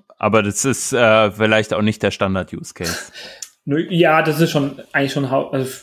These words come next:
Speaker 2: oft gemachte Use-Case. Das wird, wird ja auch von zum Beispiel Babel ziemlich mit den N-, Env-Loader, äh, Env-Preset wird das ja auch ganz gut unterstützt. Da kannst du ja, deckst du eigentlich die ganze Spannbreite von,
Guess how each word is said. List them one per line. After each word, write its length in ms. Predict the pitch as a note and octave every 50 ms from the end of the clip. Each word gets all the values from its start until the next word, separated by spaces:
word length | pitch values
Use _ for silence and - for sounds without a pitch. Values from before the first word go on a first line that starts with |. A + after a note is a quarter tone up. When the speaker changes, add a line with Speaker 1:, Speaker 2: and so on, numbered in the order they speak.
| _ _ _
Speaker 2:
oft 380 | - F3 D3 - - - - -
gemachte 380 | - C#3+ C3+ C3 B2+ - - B2+
Use-Case. 380 | - C#3 C#3 C3+ - C3 B2
Das 160 | C#3 C#3 -
wird, 280 | E3 D#3 C#3 D3+ E3+ E3
wird 100 | E3+ E3+
ja 100 | F3+ E3
auch 60 | D#3
von 240 | - - D#3 D3 C#3+
zum 120 | - D3+
Beispiel 200 | D3 C3+ - C#3
Babel 640 | C3 - C#3 D3 D#3 D3+ D3+ D3+ D3+ D3 D3 D3 D3 D3 - - - - - - _ _ -
ziemlich 380 | - - D#3+ D3 C#3+ C#3 -
mit 180 | D#3+ D3 C3+ C3
den 340 | C#3 C3 C3+ - - - _ -
N-, 260 | D3 C#3 C#3 C#3 C3+
Env-Loader, 1000 | - D3 C#3+ C#3+ C#3 C#3 - - - - _ - D3+ C#3 C#3 C#3 C#3 D3 - -
äh, 100 | C#3+ C3+ C#3+
Env-Preset 640 | D3 D3 C#3 - - - - D3 C#3 D#3 D3 C#3 - -
wird 140 | C#3+ C3
das 100 | C3+ C3
ja 100 | C3+ C#3
auch 140 | C3+ B2 -
ganz 220 | - C#3+ C3 B2 -
gut 320 | C3+ B2+ - - - _
unterstützt. 420 | - C3 B2+ B2+ - D3+ C#3 - - C3
Da 40 |
kannst 220 | B2 B2+ B2+ B2+ -
du 40 | C#3
ja, 180 | C3+ D3 - - _ _ _ _ _ -
deckst 340 | C#3 - - D#3+ D#3 -
du 60 | - D#3
eigentlich 140 | D3 D3
die 40 | -
ganze 220 | D#3+ D#3+ D#3+ D#3+ -
Spannbreite 520 | - - - D3+ D#3 D#3 D3+ D3 D3+ D3+
von, 360 | D3 - D3 C#3+ D3 C#3+ -